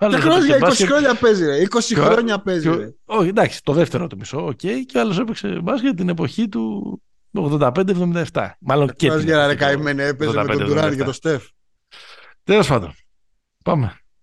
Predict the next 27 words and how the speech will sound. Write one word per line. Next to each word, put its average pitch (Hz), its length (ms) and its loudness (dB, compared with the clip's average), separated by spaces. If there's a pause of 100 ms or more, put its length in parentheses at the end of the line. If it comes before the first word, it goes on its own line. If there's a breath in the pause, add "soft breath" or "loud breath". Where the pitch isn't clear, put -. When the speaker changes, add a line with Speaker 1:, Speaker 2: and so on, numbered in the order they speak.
(200)
Speaker 1:
Έλα, 156 120 -2
Speaker 2:
Λοιπόν. 139 160 0
Speaker 1:
εντάξει, 160 200 0
αυτό 147 160 -4
έχουμε 196 160 0
εξαντλήσει, 202 460 0
μωρέ. 90 140 -8
Αυτό 110 180 -8
Speaker 2:
Ναι, 180 40 -8
Speaker 1:
και 147 80 -4
Speaker 2:
μωρέ, 147 160 -2
Speaker 1:
καταλήγει 120 300 0
Speaker 2:
ναι, 131 60 -2
Speaker 1:
τώρα - 120 0
Speaker 2:
μωρέ. 202 120 -4
Speaker 1:
και, 160 140 2
και 151 140 0
τώρα 190 160 6
θα 147 100 2
πούμε 156 180 2
και 139 80 -2
το - 60 -2
σοβαρό 107 260 -2
επιχείρημα, 139 340 -6
ο 127 40 -4
καθένας, 107 480 -10
όποιον 104 400 -10